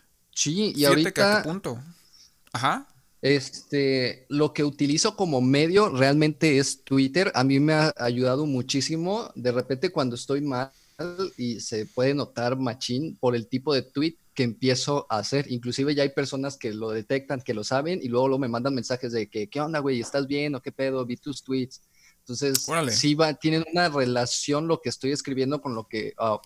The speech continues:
Speaker 1: como me estoy sintiendo. Si me gusta alguien, si estoy triste, si estoy enojado, si estoy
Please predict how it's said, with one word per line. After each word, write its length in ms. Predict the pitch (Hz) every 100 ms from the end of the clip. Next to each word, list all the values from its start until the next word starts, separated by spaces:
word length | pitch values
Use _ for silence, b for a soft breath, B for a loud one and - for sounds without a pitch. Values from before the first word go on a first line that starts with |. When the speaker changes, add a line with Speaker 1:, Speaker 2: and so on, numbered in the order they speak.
| -
Speaker 1:
como 260 | - 120 120
me 100 | 117
estoy 300 | 110 - 131
sintiendo. 600 | 131 147 131 143 143 117 - B
Si 140 | - 139
me 80 | 117
gusta 460 | 120 - 117 135
alguien, 320 | 147 139 135 131
si 80 | 117
estoy 220 | - 113
triste, 440 | - 143 135 131
si 120 | 123
estoy 520 | 113 _ _ _ 127 123
enojado, 680 | 117 110 147 147 131 131
si 220 | 127 - 113
estoy 580 | - 120 123 127 120